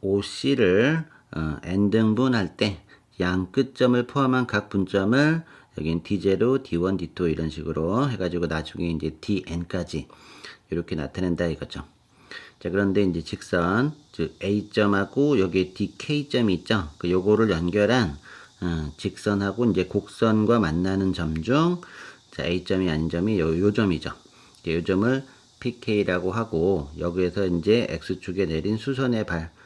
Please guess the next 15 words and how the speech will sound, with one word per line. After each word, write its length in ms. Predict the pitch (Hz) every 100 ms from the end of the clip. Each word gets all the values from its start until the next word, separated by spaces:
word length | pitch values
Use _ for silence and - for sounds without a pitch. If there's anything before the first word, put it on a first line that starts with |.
| _ -
그걸 180 | 76 -
큐케이라고 680 | 117 - 113 101 90 92
했습니다. 520 | 98 - 92 71 73 76
그럴 160 | 101 92
때, 360 | 131 160 175 - - - - -
자, 160 | - -
A점, 680 | 95 104 - 131 143 151 143 _
피케이, 680 | - 123 - 113 117 127 127
큐케이, 460 | 127 - 95 73 67 - - _
이 160 | 90 92
삼각형의 920 | - 135 143 143 143 - 135 131 131
넓이를 640 | 95 87 90 107 135 73 - _ - - - -
에스케이라고 840 | 87 - 101 - 127 113 104 98
한 220 | 110 117
다음에, 640 | 113 87 98 95 90 131